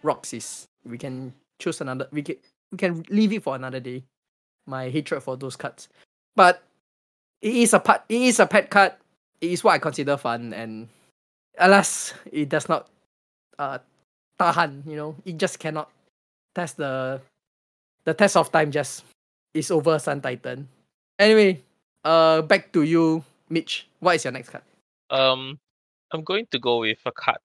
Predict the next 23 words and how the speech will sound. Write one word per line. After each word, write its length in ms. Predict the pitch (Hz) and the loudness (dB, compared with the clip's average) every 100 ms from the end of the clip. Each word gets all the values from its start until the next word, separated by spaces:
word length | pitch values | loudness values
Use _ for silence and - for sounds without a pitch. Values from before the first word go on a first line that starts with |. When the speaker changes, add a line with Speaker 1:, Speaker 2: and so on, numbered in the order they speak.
| - | -6
Speaker 2:
I, 480 | 110 110 107 120 127 _ _ _ _ _ _ | -8 -8 -12 -16 -18 _ _ _ _ _ _
I 80 | - | -4
think 220 | - 254 247 | -2 -4 -6
I'm 120 | 165 | -4
one 140 | 160 | -4
of 60 | 147 | -2
the 100 | 214 | -4
few 140 | - | -4
people 280 | 143 - 139 | -12 -4 -2
that 120 | 117 98 | -2 -4
I 60 | |
see 220 | - - 117 | -8 -8 -6
running 220 | 98 104 | -6 -6
it. 120 | 107 - _ - | -10 -10 _ -6
Um, 400 | 104 101 101 120 _ _ _ _ _ _ - | -6 -8 -18 _ _ _ _ _ _ _ -14
it's 180 | 127 | -2
actually 280 | 139 - 170 | 0 2 2
the 120 | 120 104 | 0 -8
Immortal 380 | 104 107 120 | -8 -2 -2
Sun. 240 | 117 107 95 _ _ _ _ _ - | 2 0 0 _ _ _ _ _ -8
So 260 | 131 120 | -4 -2
it's 240 | 117 107 - | -2 -4 -4
a, 320 | 113 113 | 0 0